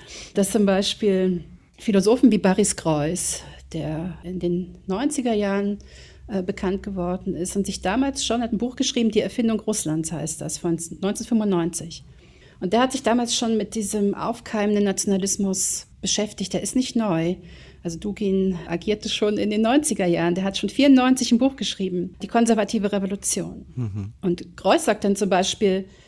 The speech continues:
Speaker 1: "Na ja, also er ist gegen den Westen, er verdammt westliche Konzepte, aber eigentlich benutzt er westliche Konzepte."
Speaker 2: Hm.
Speaker 1: Nationalismus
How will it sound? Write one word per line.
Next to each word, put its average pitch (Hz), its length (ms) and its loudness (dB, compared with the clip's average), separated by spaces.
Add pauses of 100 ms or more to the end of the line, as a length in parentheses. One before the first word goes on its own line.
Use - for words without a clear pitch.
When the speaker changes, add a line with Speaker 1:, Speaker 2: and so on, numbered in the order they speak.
(220)
Speaker 1:
"Na 180 100 2
ja, 214 380 4 (140)
also 196 360 4 (420)
er 190 120 4
ist - 160 0
gegen 202 220 4
den 175 140 4
Westen, 269 520 0 (680)
er 190 100 -2
verdammt 208 520 -2
westliche 226 380 -2
Konzepte, 208 640 -4
aber 196 180 -4
eigentlich 220 720 0 (320)
benutzt 254 360 0
er 196 100 2
westliche - 380 -4
Konzepte." - 720 -10 (200)
Speaker 2:
Hm. 120 220 -8 (200)
Speaker 1:
Nationalismus 180 1000 2